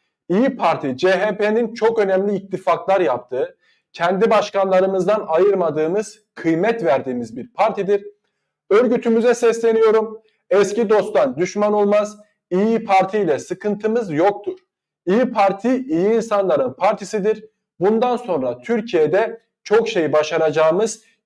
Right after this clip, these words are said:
iyi insanların partisidir. Bundan sonra ne yapacağız? İttifak arayışımızı toplumsal tabana yaya-, yay-, yayacağız. İstanbul'a ihanet edenler İstanbul'a geri dönmesinler diye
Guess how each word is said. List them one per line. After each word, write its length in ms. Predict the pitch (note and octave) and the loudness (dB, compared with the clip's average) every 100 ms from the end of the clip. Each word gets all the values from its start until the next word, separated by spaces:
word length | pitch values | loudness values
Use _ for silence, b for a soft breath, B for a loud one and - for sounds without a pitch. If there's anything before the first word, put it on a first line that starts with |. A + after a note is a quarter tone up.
| - | -2
iyi 320 | F3 A3+ A3+ | 0 2 0
insanların 580 | G3+ F#3 E3+ E3+ F#3+ F#3 | 0 -2 0 0 0 0
partisidir. 720 | D#3+ C#3 - C3+ - G4 F#4+ _ _ - | 0 0 -4 -2 0 0 -2 _ _ -2
Bundan 300 | A3+ G#3+ E3 | 0 2 0
sonra 420 | - C#3 B2 A2+ A#2 | -4 -6 -4 -8 -2
ne 120 | F3+ | 0
yapacağız? 720 | G#3+ G#3 F#3+ F#3+ F#3 G#3 - _ _ _ - | 2 2 0 2 2 0 -4 _ _ _ -6
İttifak 600 | G#3 G#3+ A3+ B3 G3 F3+ | -4 -4 0 2 2 2
arayışımızı 880 | A3+ G3+ E3 E3 D#3 D3+ G3+ A3+ - _ _ - | 2 2 0 -2 -2 0 2 2 -2 _ _ -6
toplumsal 680 | G3+ G#3+ E3+ E3+ - F#3+ G#3 | 0 0 0 -4 -2 -2 -2
tabana 500 | D#3+ D#3 D3+ D#3+ F3+ | -2 -2 0 2 0
yaya-, 380 | D#3 C#3+ C#3 C3+ | 2 2 2 2
yay-, 280 | C3+ B2 C3 | 0 -2 2
yayacağız. 680 | D3 E3+ D#3+ F3 C3+ - - _ _ _ _ | 2 4 2 2 0 -2 -14 _ _ _ _
İstanbul'a 680 | F3 - - A#3 G#3+ F#3+ D3+ | -10 -6 0 2 4 4 2
ihanet 480 | E3+ F3+ F#3+ G3 G3+ | 2 0 0 0 0
edenler 560 | F#3+ D#3+ D#3 F#3 G#3 F#3+ _ | 0 0 2 2 0 -4 _
İstanbul'a 600 | - - - G3+ F3+ F#3 | -14 -8 -4 -2 0 2
geri 440 | G3+ - F3 G3+ C#3+ | 0 0 0 0 2
dönmesinler 800 | F3+ F#3+ E3 - C#3 B2+ A#2+ A#2+ | 0 2 -2 -4 -4 -4 -4 0
diye 400 | F3+ G3 F#3+ | 2 2 0